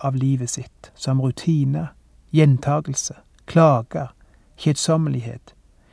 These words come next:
men som hadde lært å si, «Herre», lært å gå til Gud, lært å be. Og han ramser opp en del ting i sin bønn som er veldig viktige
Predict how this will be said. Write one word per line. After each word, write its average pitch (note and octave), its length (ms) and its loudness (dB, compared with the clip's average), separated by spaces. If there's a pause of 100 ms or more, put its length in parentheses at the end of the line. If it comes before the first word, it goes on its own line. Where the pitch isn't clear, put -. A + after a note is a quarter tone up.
(480)
men D3 100 4
som D#3+ 180 4
hadde D3+ 160 4
lært D3+ 320 0
å D3+ 60 -4
si, D3 400 -2 (840)
«Herre», D3 460 -4 (1500)
lært D#3+ 300 2
å D3+ 100 -2
gå D#3+ 160 0
til E3+ 160 0
Gud, D#3 480 -4 (300)
lært C#3+ 300 0
å D#3 40 0
be. D3 300 -2 (1700)
Og E3+ 80 6
han F#3 100 8
ramser F3+ 480 6
opp - 160 -6
en D3+ 140 4
del D#3 160 4
ting F3+ 340 2
i E3+ 80 -2
sin D3 220 -2
bønn C3+ 320 0 (580)
som D3 180 -2
er D3+ 120 0
veldig D3+ 240 0
viktige A2+ 560 -4